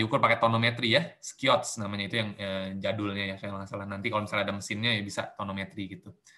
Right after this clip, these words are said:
Nah, jadi udah deh, kalian begini, ditambah tonometrinya, wah, T I O-nya empat puluh. Nah, udah, ya. Terus kamu lihat fundus kopi ke dalam, ada gejala-gejala lain dari glaukoma, nah, udah, fix glaukoma.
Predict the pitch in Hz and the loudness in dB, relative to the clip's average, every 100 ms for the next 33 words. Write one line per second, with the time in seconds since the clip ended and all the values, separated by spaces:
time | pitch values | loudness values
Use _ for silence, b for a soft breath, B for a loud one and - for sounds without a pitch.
0 | b b b _ 104 98 101 151 165 185 | b b b _ -4 0 2 4 6 8
1 | 170 143 143 143 135 123 131 143 165 175 | 6 6 6 4 2 -2 0 2 4 4
2 | 170 - _ - 113 110 113 113 113 - | 4 -4 _ -12 0 4 4 2 0 -14
3 | _ 117 113 113 110 123 135 139 - 147 | _ 0 2 2 2 -2 0 -2 -2 2
4 | 143 - 110 110 117 139 147 - 117 - | 2 2 -4 -2 0 0 -2 -2 -4 0
5 | 143 151 147 _ _ _ _ _ _ _ | 0 0 -4 _ _ _ _ _ _ _
6 | 170 208 120 117 - _ _ 107 120 120 | -8 0 0 0 -8 _ _ -4 -4 -2
7 | 113 117 117 113 - 127 131 135 143 127 | -2 2 4 2 0 -4 -2 -2 0 4
8 | 123 147 165 - _ _ _ _ _ _ | 6 6 2 -4 _ _ _ _ _ _
9 | - 104 101 101 104 104 104 107 107 120 | -6 -2 0 0 0 0 2 4 4 4
10 | 117 113 113 123 160 185 - _ - 101 | 4 2 2 2 0 -2 -10 _ -20 -18
11 | 101 110 101 98 - - 117 104 98 95 | -16 -6 -4 -4 -10 -18 -16 -12 -12 -10
12 | 98 | -14